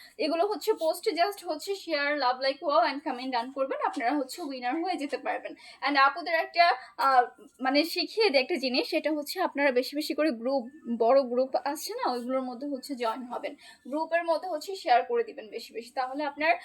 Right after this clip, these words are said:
নিজস্ব প্রোফাইল বাদেও হচ্ছে অনেকগুলো শেয়ার হয়ে যাবে। কয়েকটা গ্রুপে আপনারা শেয়ার থা-, মানে গ্রুপে অ্যাড থাকবেন, জয়েন থাকবেন, দেখা যায় ওখানে শেয়ার করলে আপনার হচ্ছে শেয়ারের ইয়েটা আসবে। এই যাচ্ছে আমাদের প্যান্টের কাপড়, এই থাকছে আমাদের স্লিভসের পোরশন। ফুল ড্রেসটা যাচ্ছে এটা।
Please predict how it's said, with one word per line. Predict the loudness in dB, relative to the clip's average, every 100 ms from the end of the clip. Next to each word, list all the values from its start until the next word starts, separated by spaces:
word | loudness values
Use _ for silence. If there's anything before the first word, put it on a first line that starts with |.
| -12 -2
নিজস্ব | 0 0 -2 -2
প্রোফাইল | 0 0 2 2
বাদেও | 4 2 2 0
হচ্ছে | -2 -8 -2
অনেকগুলো | 0 0 0 0
শেয়ার | 0 0 0
হয়ে | 0 -2 2
যাবে। | 2 0
কয়েকটা | 2 4 4 0
গ্রুপে | -2 -4 2
আপনারা | 2 4 2 2
শেয়ার | 2 0 0
থা-, | -4 -8
মানে | -6 -4 -4 -6 -8
গ্রুপে | -8 -2 2
অ্যাড | 2 0
থাকবেন, | -6 -6 0 0
জয়েন | 2 0 0
থাকবেন, | -2 -4 2 2 2 -16 -6
দেখা | -2 2 2
যায় | 2
ওখানে | -2 -4
শেয়ার | -2 0 0
করলে | 0 2 4
আপনার | 4 0 -2
হচ্ছে | -2 -2 -8
শেয়ারের | -4 0 2 2 -2 -12
ইয়েটা | -2 2 2
আসবে। | 2 0 -4 -4
এই | -4
যাচ্ছে | -2 -6 -4 -4
আমাদের | 0 0 0 -2 -20 -2
প্যান্টের | 0 2 0 0
কাপড়, | 2 2 4 2
এই | 0
থাকছে | -6 -6 -4
আমাদের | -4 -4
স্লিভসের | -4 -6 -4 -8
পোরশন। | -6 -8 -6 -8
ফুল | -4 -4
ড্রেসটা | -4 -2 -2 -2 -8
যাচ্ছে | -6 -8 -8
এটা। | -10 -6